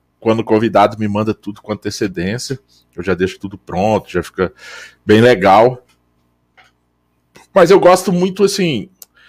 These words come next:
eu gosto muito desse, dessa coisa do ao vivo, assim, da gente fazer, né? Tipo, eu, eu boto, é, como eu mostrei no início pra vocês. Ah, eu escrevo aqui tudo,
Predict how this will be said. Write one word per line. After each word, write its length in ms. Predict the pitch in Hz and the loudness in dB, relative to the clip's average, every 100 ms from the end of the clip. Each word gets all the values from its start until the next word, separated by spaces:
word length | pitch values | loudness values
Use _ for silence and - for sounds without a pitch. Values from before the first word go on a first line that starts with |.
| _ _ | _ _
eu 80 | 120 | 0
gosto 260 | 160 165 165 | 2 2 0
muito 260 | 190 185 | -2 0
desse, 320 | 180 196 196 | 2 2 2
dessa 360 | 147 143 156 156 | -2 0 0 -2
coisa 260 | - 156 151 | -2 -6 0
do 100 | 160 | 2
ao 120 | 151 | 2
vivo, 400 | - 131 143 110 | 0 -8 -6 -6
assim, 280 | - 127 113 | -8 -12 -10
da 80 | |
gente 220 | 107 117 - | -10 -10 -4
fazer, 480 | 117 101 117 135 - - | -2 0 -2 -2 -4 -8
né? 240 | 107 135 | -2 -2
Tipo, 260 | - - 107 | -4 -10 -10
eu, 200 | 98 - 101 | -10 -14 -14
eu 100 | 104 | -10
boto, 420 | 107 120 - 117 | -6 -8 -4 -6
é, 80 | 104 | -6
como 240 | - 113 | -6 -6
eu 60 | 120 | -2
mostrei 440 | 123 - 117 120 | -2 -2 0 0
no 100 | 117 | 0
início 340 | 110 107 - | -6 -6 -6
pra 100 | 107 | -4
vocês. 480 | 107 104 - 98 90 - - - - - _ - | -2 -2 -4 -4 -4 -8 -20 -20 -20 -20 _ -2
Ah, 300 | 120 120 104 | 0 2 2
eu 100 | 107 | 0
escrevo 440 | - 117 135 151 | -2 2 4 4
aqui 200 | - 147 | 0 -4
tudo, 440 | 147 151 165 170 | -2 -4 -4 -14